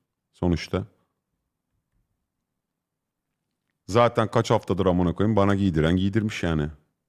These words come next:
Sağda solda yorumlarda falan filanlarda.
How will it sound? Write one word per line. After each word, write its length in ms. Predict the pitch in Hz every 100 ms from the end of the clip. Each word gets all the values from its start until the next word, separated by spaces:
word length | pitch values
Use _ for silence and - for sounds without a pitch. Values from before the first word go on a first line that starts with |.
| _
Sağda 320 | - 80 76
solda 360 | 76 78 71 76
yorumlarda 760 | 67 - 78 78 76 71 71
falan 300 | 71 73 76
filanlarda. 600 | 71 73 71 71 69 71